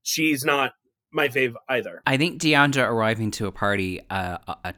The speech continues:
Speaker 2: as a robot attached to an iPad was probably a sign of where we're all gonna be in terms of attending events. She maybe predicted something with that
Speaker 1: Oh my
Speaker 2: outfit.
Speaker 1: God. I didn't even think about that. That is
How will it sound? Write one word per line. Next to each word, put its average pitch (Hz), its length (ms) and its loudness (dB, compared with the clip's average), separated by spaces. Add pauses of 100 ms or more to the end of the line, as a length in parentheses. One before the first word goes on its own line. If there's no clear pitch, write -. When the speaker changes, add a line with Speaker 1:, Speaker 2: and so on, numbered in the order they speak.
(180)
Speaker 2:
as 95 220 -4
a 92 80 -4
robot 95 420 -4
attached 95 360 -8
to 107 60 -4
an 95 60 -4
iPad 90 440 -8
was 85 200 -8
probably 92 460 -8
a 71 80 -8
sign 98 300 -2
of 85 100 -8
where 90 140 -6
we're 87 160 -6
all 90 280 -4 (280)
gonna 90 220 -8
be 80 180 -6
in 85 80 -8
terms 87 220 -8
of 80 100 -10
attending 85 380 -10
events. 80 320 -8
She - 80 -10
maybe 104 180 -6
predicted 92 480 -12
something 76 360 -12 (300)
with - 120 -12
that - 100 4
Speaker 1:
Oh 170 40 4
my 170 120 2
Speaker 2:
outfit. 156 80 0
Speaker 1:
God. 147 480 4 (280)
I 160 60 6
didn't 175 180 2
even 170 180 0
think 180 360 -4
about 156 400 2
that. 107 320 -2 (120)
That 143 160 4
is 147 120 -4